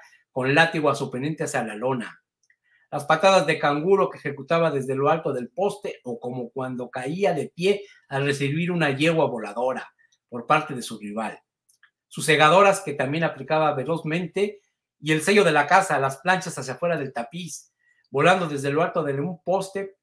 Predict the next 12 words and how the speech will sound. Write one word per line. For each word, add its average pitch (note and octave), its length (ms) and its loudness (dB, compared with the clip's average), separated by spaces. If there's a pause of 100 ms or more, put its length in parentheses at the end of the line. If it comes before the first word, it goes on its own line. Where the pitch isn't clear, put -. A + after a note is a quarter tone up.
(1120)
para B2 220 -4
caer D3+ 160 -2
espectacularmente D3 760 -4
sobre B2 260 -10
su - 200 -18
rival. B2 360 -8
Nadie G#3+ 300 2
le F3 180 0
ha F#3 100 2
vuelto F3 360 -6
a D#3 40 -2
aplicar, D#3 500 -4